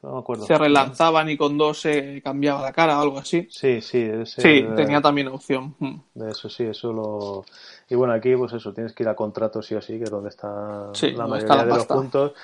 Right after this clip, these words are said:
Speaker 1: y la pasta, que es, vas bastante apretada de pasta en toda la
Speaker 2: Mm.
Speaker 1: partida. Luego están los, las tarjetas de personaje,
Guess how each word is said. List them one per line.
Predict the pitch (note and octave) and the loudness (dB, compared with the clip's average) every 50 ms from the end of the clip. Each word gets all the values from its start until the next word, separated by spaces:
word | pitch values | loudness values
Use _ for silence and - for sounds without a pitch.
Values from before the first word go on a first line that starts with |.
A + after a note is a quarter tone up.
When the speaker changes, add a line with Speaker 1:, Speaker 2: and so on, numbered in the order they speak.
| - - - - - _ | -20 -20 -20 -20 -14 _
Speaker 1:
y | - C3+ B2+ B2 B2 A#2+ A#2+ A#2+ A#2 A#2 A2+ A2 G#2+ G#2+ G2+ G2+ | 0 4 6 8 8 8 8 8 6 4 4 2 2 2 2 0
la | G#2 G2 | 0 2
pasta, | - B2 A#2+ - - A2 | 2 2 0 2 0 0
que | G2+ G#2+ A2 | 2 2 0
es, | G#2+ - - - G#2+ G2 | 0 -2 -6 -12 -12 -4
vas | - G#2+ G#2+ G#2 | -2 -2 0 0
bastante | G#2+ G#2 - A#2 A2+ G#2+ A2 | -2 -2 -2 -4 -4 -4 -4
apretada | G#2 - F#2+ F2+ G2 F#2 | -6 -6 -8 -8 -8 -8
de | F#2 F#2 | -6 -6
pasta | - G#2 G#2 - - G2+ G2 F#2+ F#2+ | -6 -6 -6 -6 -12 -14 -14 -14 -16
en | G2 | -14
toda | G2 - G2 F#2+ F#2+ | -10 -8 -8 -6 -4
la | F#2+ - | -4 -4
Speaker 2:
Mm. | - | -4
Speaker 1:
partida. | F#2+ F#2 F2+ A2 G#2+ G#2 G2+ - - - - - - _ - | -6 -6 -2 -2 -2 -2 -4 -8 -14 -16 -16 -18 -20 _ 2
Luego | - B2 B2+ C3 C3 B2+ | 6 8 10 10 10 10
están | B2+ - C3+ C3+ C3+ | 10 8 8 8 10
los, | C3+ C3 C3 C3 C3 C3 C3 C3 C3 C3 B2+ B2+ B2+ B2+ B2+ C3 B2+ B2 A2+ - | 12 12 12 12 12 10 8 8 6 6 6 4 4 2 2 0 -2 -4 -6 -2
las | B2 A#2+ - - | -2 -2 0 2
tarjetas | - B2 - - C3+ C#3 C3 | 0 0 0 4 6 10 10
de | C3 | 10
personaje, | B2+ C3 B2 - C3+ C3+ C3+ - - C3 C3 D#3+ | 10 8 4 4 2 0 2 4 4 4 4 2